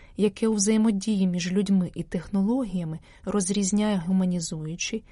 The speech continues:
та негуманізуючі форми гібридизації. Мета полягає у творенні соціальних форм,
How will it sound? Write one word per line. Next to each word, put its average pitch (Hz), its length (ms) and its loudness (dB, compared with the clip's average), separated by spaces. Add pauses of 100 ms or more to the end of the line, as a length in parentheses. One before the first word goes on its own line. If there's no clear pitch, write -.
(220)
та 226 120 0
негуманізуючі 202 1000 0
форми 175 360 -4
гібридизації. 175 1000 -10 (960)
Мета 208 280 -2
полягає 226 500 0
у 202 100 -2
творенні 208 500 0
соціальних 190 640 -4
форм, 185 460 -8